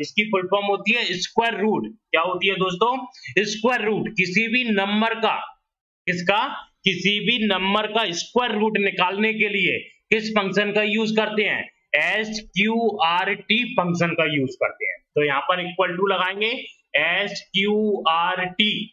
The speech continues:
और कोष्ठक स्टार्ट करेंगे। यहाँ पर फ़ोर्टी नाइन दिया अपन ने,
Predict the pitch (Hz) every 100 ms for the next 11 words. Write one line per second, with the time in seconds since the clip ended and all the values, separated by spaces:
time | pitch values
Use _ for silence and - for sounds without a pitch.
0 | _ _ _ _ _ _ - 143 147 165
1 | 156 196 180 175 - 180 180 196 196 208
2 | 226 262 262 - 151 151 185 180 175 175
3 | 175 202 190 185 190 196 202 196 202 208
4 | 233